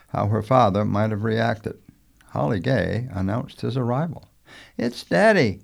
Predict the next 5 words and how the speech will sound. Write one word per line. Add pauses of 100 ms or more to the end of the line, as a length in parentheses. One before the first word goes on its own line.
(440)
Is
there
anything
wrong?" (1000)
"Nope,